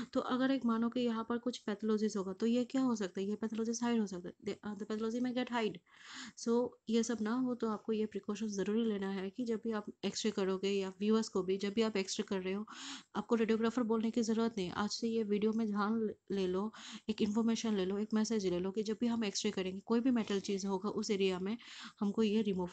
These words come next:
करना होगा। साथ ही साथ देखिए, जब आईसीयू वगैरह में होगा, तो जितना हो सके आप पेशेंट के जो बटन्स होते हैं शर्ट या उनके आईसीयू गाउन्स के, हो सके तो एक कॉर्नर में ले जाइए और आप एक्सरे, क्योंकि ये जो एरियाज है, यहाँ पर हमारा पैथोलॉजी नहीं रहता है, ये हमारा पैथोलॉजिकल एरिया होता है।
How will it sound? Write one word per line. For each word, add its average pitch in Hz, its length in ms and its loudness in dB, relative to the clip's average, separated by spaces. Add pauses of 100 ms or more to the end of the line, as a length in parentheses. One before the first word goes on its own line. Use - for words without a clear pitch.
करना 170 240 -4
होगा। - 300 -10 (480)
साथ 247 240 0
ही 262 40 4
साथ 269 140 2
देखिए, 240 280 0
जब 247 180 0
आईसीयू 240 380 0
वगैरह 233 320 4
में 240 100 2
होगा, 220 220 2
तो 233 220 0
जितना 233 240 0
हो 233 180 2
सके 233 260 -2
आप 247 180 -2 (120)
पेशेंट 226 280 0
के 233 80 2
जो 240 120 4
बटन्स 214 360 0
होते 220 180 2
हैं 233 80 0
शर्ट 226 300 -2 (600)
या 214 180 4 (160)
उनके 220 300 6 (120)
आईसीयू 208 340 2
गाउन्स 202 380 2
के, 262 120 -2
हो 226 300 0
सके 220 200 0
तो 247 100 0
एक 240 140 -2
कॉर्नर 214 280 2
में 214 140 4
ले 185 180 0
जाइए 185 320 0
और 233 240 -4
आप 214 160 -6
एक्सरे, 196 280 -4
क्योंकि 240 300 0 (400)
ये 254 120 4
जो 262 100 2
एरियाज 240 500 4
है, 254 160 0
यहाँ 233 260 -2
पर 247 80 -2
हमारा 254 240 0
पैथोलॉजी 247 440 0
नहीं 269 180 4
रहता 202 240 0
है, 185 160 -2
ये 226 100 4
हमारा 247 300 0
पैथोलॉजिकल 233 640 0
एरिया 220 300 4
होता 185 240 -2
है। 175 120 -6